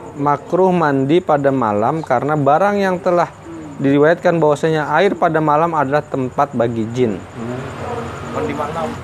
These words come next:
Speaker 1: Mm-mm. Kuatnya dan makruh kada hajat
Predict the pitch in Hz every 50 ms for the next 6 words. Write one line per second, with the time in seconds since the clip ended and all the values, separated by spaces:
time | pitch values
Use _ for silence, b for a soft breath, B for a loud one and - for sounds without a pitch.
0 | - - 139 143 147 143 131 123 110 - - - - - - - - - - -
1 | - - - - - - - - - - - - - - - - - - - -
2 | - - - - - - - - - - - - - - - - - - - -
3 | - - - - - - - - - - - - - - - - - - - -
4 | - - 135 135 123 123 139 143 139 147 143 139 131 123 - - - 170 160 -
5 | 147 139 131 127 123 110 120 127 113 113 147 151